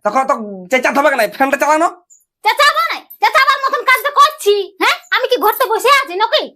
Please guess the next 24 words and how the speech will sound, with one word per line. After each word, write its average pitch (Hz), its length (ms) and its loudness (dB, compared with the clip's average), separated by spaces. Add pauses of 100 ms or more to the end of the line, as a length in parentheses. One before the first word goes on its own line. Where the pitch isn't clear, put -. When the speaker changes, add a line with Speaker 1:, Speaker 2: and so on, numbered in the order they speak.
(100)
Speaker 2:
আমি 427 200 0
ও - 100 4
সে 508 140 -6
কাজেই 539 280 -2
করছি 508 260 -2
না। 640 60 2 (2000)
Speaker 1:
হুম। 254 260 2
Speaker 2:
মাথা 294 120 0 (160)
খারাপ 262 280 -2
করে 240 260 -2
দে। 208 80 -6 (640)
এটা 415 200 2
সুইচটা 508 340 0
খারাপ 523 300 2
আছে। 370 160 -2 (3000)
Speaker 1:
তো 294 140 4
এটা 311 140 2
আমি 302 140 -4
কি 302 100 -4
করবো? 294 200 0
দৌড়ে 302 180 2
দৌড়ে 359 220 0
খাবো 262 140 0 (200)
হাওয়াটা? 294 280 2